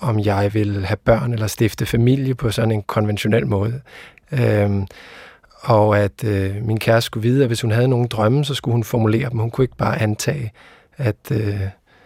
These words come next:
vi datede i så og så lang tid, så flyttede vi sammen og boede sammen i så og så lang tid, og så formerede vi os. Og sådan, og det føltes som,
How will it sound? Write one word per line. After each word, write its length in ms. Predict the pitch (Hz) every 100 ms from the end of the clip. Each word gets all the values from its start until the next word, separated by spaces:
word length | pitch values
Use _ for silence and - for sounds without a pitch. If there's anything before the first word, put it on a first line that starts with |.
| _ - - -
vi 340 | 120 113 104 92 _ - - _ -
datede 360 | 107 117 123
i 40 | 110
så 140 | 117
og 80 | 110
så 80 | 113
lang 240 | 110 104
tid, 240 | - 120
så 120 | 139 117
flyttede 260 | - 113
vi 60 | 104
sammen 360 | - 117 147
og 80 | 127
boede 180 | 123 123
sammen 240 | 135 117
i 40 | 113
så 120 | -
og 100 | 113
så 60 | 110
lang 180 | 110 113
tid, 140 | 135
og 80 | 120
så 100 | 113
formerede 480 | - 117 123 123 113
vi 140 | 110
os. 120 | 110
Og 140 | 147 110
sådan, 200 | 135 120 - - - -
og 180 | - 120
det 80 |
føltes 420 | 117 - 147 165 165
som, 420 | - 131 123